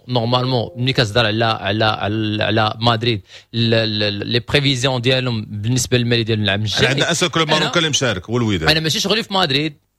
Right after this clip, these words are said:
Speaker 1: انا بيرسونيل ماشي شغلي في مدريد. انا فين عمرني فقت المدريد شنو كدير في لي بريفيزيون ديالها بالنسبه للماليه وديالهم وداك الشيء. مي عندي ان كلوب مغربي دابا اللي، آه،
Speaker 2: اللي مشارك في لا كوب دي موند المقبله مع ريال
Speaker 1: حالياً
Speaker 2: مدريد.
Speaker 1: مشارك في لا كوب دي موند دي كلوب،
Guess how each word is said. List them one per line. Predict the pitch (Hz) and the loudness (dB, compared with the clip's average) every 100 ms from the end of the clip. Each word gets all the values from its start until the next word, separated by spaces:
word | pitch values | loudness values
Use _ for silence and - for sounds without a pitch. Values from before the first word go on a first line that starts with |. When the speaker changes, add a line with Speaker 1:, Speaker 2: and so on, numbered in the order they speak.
| _ - | _ -2
Speaker 1:
انا | 160 147 | 0 2
بيرسونيل | 131 113 131 | 2 0 -2
ماشي | 175 214 | -2 -6
شغلي | 175 190 | -6 -6
في | - | -2
مدريد. | 160 135 123 127 - _ _ - | 0 2 0 -2 -6 _ _ -2
انا | 143 | 0
فين | 147 220 | 2 0
عمرني | 214 226 226 | 2 0 0
فقت | 208 - - | -2 -4 -2
المدريد | 196 185 175 | 2 2 0
شنو | 156 180 | -2 -4
كدير | 165 147 160 | -2 0 0
في | 156 | 0
لي | 151 | 0
بريفيزيون | - 147 143 139 143 | 0 0 0 0 0
ديالها | 131 139 139 | 2 2 0
بالنسبه | 127 131 123 123 | -2 -4 -4 0
للماليه | 131 127 127 117 117 | 0 2 0 0 0
وديالهم | 110 110 110 104 | 0 0 0 0
وداك | 104 98 | -2 -2
الشيء. | - 104 - | -4 -8 -6
مي | 120 127 160 - _ _ - | 0 2 2 -2 _ _ -2
عندي | 113 139 135 | 0 2 0
ان | 147 131 | 0 0
كلوب | - 117 110 107 117 | 2 2 2 -2 -6
مغربي | 104 110 110 95 127 _ _ - | 0 2 2 0 -4 _ _ -8
دابا | 107 101 95 160 - _ _ _ _ - | 0 2 2 0 -2 _ _ _ _ -2
اللي، | 147 156 175 143 - _ - | 0 2 2 -2 -8 _ -6
آه، | 135 127 117 113 107 - | 0 2 2 2 0 0
Speaker 2:
اللي | 117 | 2
مشارك | - 131 | 4 2
في | 131 | 0
لا | 131 | 0
كوب | 127 | 2
دي | 117 | 2
موند | 107 90 | 2 2
المقبله | 95 87 80 82 | 0 2 0 2
مع | 85 131 | 2 2
ريال | 135 - | 2 0
Speaker 1:
حالياً | 180 185 | 0 0
Speaker 2:
مدريد. | 180 143 | -2 -4
Speaker 1:
مشارك | - 185 190 175 - | -2 0 0 -2 -6
في | - - 156 | -14 -6 -2
لا | |
كوب | 151 135 | -2 -2
دي | 123 | -2
موند | 131 120 107 | -2 -2 -2
دي | 107 | -2
كلوب، | 101 117 190 240 | 0 2 2 0